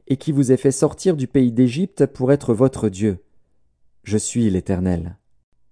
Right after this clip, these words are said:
Lévitique, chapitre vingt-trois. L'Éternel parla à Moïse et dit, Parle aux enfants d'Israël, et tu leur diras, Les fêtes de l'Éternel, que vous publierez,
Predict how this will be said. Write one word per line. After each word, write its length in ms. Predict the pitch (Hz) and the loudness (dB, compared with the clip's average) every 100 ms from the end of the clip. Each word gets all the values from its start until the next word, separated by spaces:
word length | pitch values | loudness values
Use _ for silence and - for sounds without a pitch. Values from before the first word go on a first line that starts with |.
| _ _ | _ _
Lévitique, 760 | 92 95 92 - 135 156 - _ _ _ _ _ _ | 0 0 -2 -2 -2 -2 -10 _ _ _ _ _ _
chapitre 480 | - 156 185 - 131 | -4 -2 -2 2 2
vingt-trois. 680 | 104 95 98 90 73 - _ _ _ _ _ _ _ _ _ _ - | 2 0 -2 -2 -2 -8 _ _ _ _ _ _ _ _ _ _ 0
L'Éternel 540 | 113 127 151 143 175 | 4 4 4 4 2
parla 340 | 170 131 113 98 | 0 2 4 4
à 40 | |
Moïse 640 | 101 123 110 127 143 165 170 _ - | 4 4 2 0 -2 -4 -6 _ -2
et 160 | 95 | -2
dit, 300 | 87 95 135 _ _ _ _ _ _ _ | 0 -2 -4 _ _ _ _ _ _ _
Parle 300 | - 165 151 | -2 0 4
aux 160 | 127 110 | 2 2
enfants 240 | 120 147 | 0 0
d'Israël, 680 | 135 120 110 107 95 85 82 - | 0 0 0 2 2 0 -4 -6
et 80 | 113 | -4
tu 140 | 127 | 0
leur 180 | 113 107 | 2 0
diras, 400 | 101 107 139 151 _ _ _ _ _ _ | -2 -2 -2 -4 _ _ _ _ _ _
Les 160 | 107 123 | 0 2
fêtes 340 | - 165 - | 2 -2 -2
de 120 | 98 | -2
l'Éternel, 720 | 101 98 104 98 104 147 170 165 _ | 0 0 0 2 2 2 -2 -8 _
que 80 | 95 | -6
vous 160 | 85 90 | -4 -4
publierez, 680 | 120 104 107 98 104 151 | -6 -2 2 2 0 -2